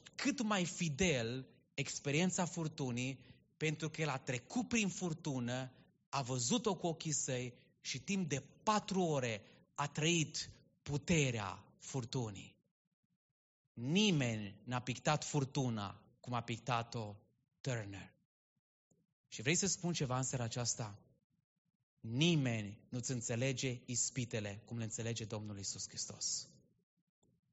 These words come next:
Pentru că El este singurul care a trăit toate ispitele noastre,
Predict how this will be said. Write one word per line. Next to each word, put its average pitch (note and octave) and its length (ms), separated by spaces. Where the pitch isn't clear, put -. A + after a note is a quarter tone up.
Pentru C3+ 320
că C3 140
El B2+ 100
este A#2 240
singurul F3+ 880
care C#3+ 160
a C3+ 80
trăit A#2+ 380
toate D3 600
ispitele B2+ 560
noastre, A#2+ 600